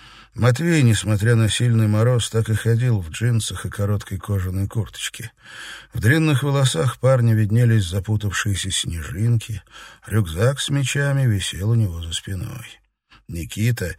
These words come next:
в черной меховой парке и кожаных штанах сидел на корточках, упираясь руками в парапет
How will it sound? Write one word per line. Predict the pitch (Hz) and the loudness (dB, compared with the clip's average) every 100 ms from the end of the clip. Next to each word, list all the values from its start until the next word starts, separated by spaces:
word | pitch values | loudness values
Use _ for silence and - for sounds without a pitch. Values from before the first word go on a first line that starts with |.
| - - | -16 -18
в | - | -8
черной | - 101 92 98 | -2 0 0 0
меховой | 98 - 95 95 | 0 -2 -4 -4
парке | - 101 107 90 87 | -4 -2 0 -2 -8
и | |
кожаных | 87 101 95 98 90 | -6 -2 -2 -2 -2
штанах | - - 90 110 110 - - - - - | -6 -4 -2 2 2 -2 -12 -20 -18 -12
сидел | - 113 147 131 | -2 0 2 2
на | 123 | 2
корточках, | 110 143 135 120 117 - 107 | 2 0 -2 0 -2 0 -2
упираясь | 92 98 113 113 101 - | -2 0 4 4 2 -2
руками | 104 - 117 110 | -2 0 2 2
в | - | 0
парапет | - 101 90 - 117 117 - | -4 -4 -4 -2 0 0 -4